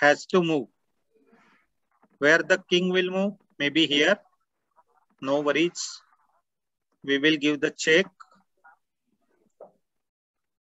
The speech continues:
Comes back. Double attack, right?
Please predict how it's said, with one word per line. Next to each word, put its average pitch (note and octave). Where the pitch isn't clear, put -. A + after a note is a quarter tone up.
Comes C3
back. D#3+
Double C#3
attack, A#2+
right? D3+